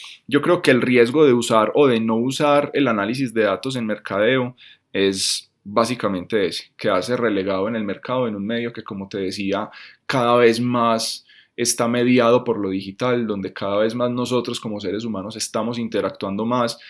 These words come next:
en dispositivos cada vez más conectados a internet, y para poder entender cómo comportarse ahí como empresa y cómo favorecer ahí a,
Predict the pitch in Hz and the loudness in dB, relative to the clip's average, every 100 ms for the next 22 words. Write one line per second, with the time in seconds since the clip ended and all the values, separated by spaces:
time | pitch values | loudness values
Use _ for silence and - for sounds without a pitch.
0 | - - 123 113 - 110 101 101 120 117 | -20 -6 -2 0 0 -2 -2 -2 0 2
1 | 113 - 107 110 113 113 - 113 101 - | 0 -2 2 4 4 0 -6 -6 -6 -4
2 | 95 117 113 101 95 107 113 113 - - | -4 -2 -4 -2 -2 -2 -4 -4 -12 -18
3 | - 104 101 113 104 113 127 110 101 98 | -8 -6 -2 2 2 2 0 0 0 -2
4 | - - 131 127 127 127 - - _ - | -6 0 2 2 0 -4 -10 -20 _ -6
5 | 117 101 110 113 104 95 - 123 120 123 | -4 0 0 0 -2 -2 0 0 2 2
6 | 123 131 110 98 104 101 92 113 - 127 | 0 -4 -4 -4 -2 0 0 -4 -4 -6
7 | 123 107 98 95 98 95 113 123 120 120 | -4 -2 0 -2 -4 -4 -2 0 0 0
8 | 120 | -4